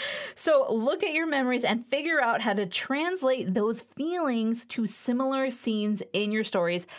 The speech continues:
That is a great practice, and that is how you can get those emotions for the emotional imagery to connect to the imagery side of things, which is how things look, sound, you know, all of those gustatory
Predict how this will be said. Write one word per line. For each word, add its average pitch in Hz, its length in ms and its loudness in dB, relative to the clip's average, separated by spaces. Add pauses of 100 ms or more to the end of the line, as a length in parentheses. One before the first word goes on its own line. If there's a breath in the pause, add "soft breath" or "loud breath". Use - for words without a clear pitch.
(160 loud breath)
That 277 160 2
is 359 120 -2
a 339 80 0
great 202 380 0
practice, 226 580 2
and 196 240 2
that 226 320 2
is 233 160 2
how 214 220 2
you 233 120 0
can 214 240 0
get 190 260 0
those 220 200 0
emotions 226 680 0 (260 loud breath)
for 220 140 0
the 196 120 0
emotional 185 560 2
imagery 214 460 0 (220 loud breath)
to 294 140 0
connect 208 400 0
to 233 100 -2
the 185 160 -2
imagery 185 460 0
side 180 300 2
of 185 100 -2
things, - 400 -6 (220 loud breath)
which 190 240 0
is 185 180 0
how 185 300 2
things 190 400 0
look, 175 580 0 (260 soft breath)
sound, 180 680 2 (240 loud breath)
you 190 100 -2
know, 165 300 0
all 190 200 4
of 185 140 0
those 175 420 0
gustatory 175 840 -2